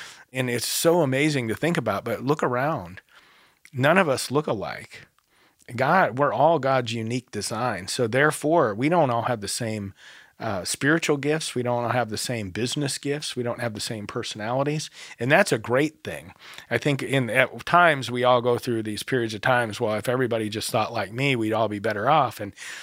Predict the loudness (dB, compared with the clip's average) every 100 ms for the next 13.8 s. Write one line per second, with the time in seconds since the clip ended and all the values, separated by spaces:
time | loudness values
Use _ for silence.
0 | -10 2 4 4 0 0 2 2 4 2
1 | 2 -2 -8 -6 2 4 4 2 -6 -14
2 | -20 -18 -20 0 2 2 0 0 2 4
3 | 2 0 -4 -2 -4 -4 0 0 2 0
4 | 2 4 2 0 -4 -4 -4 -4 -2 -2
5 | -2 -2 2 4 4 2 0 -6 -8 -4
6 | 0 0 -2 -2 -2 0 0 0 -2 -2
7 | 0 0 -2 -2 0 0 -2 -8 -16 -16
8 | -8 0 2 2 2 4 6 6 4 -2
9 | -20 -20 -14 -12 0 2 2 -2 4 6
10 | 6 2 -6 -8 -6 -6 -8 -6 -4 -4
11 | -6 -8 -6 -4 -6 -6 -6 -4 -4 -6
12 | -6 -8 -4 -4 -2 -4 -2 -2 -2 -6
13 | -6 -8 -8 -8 -6 -4 -4 -6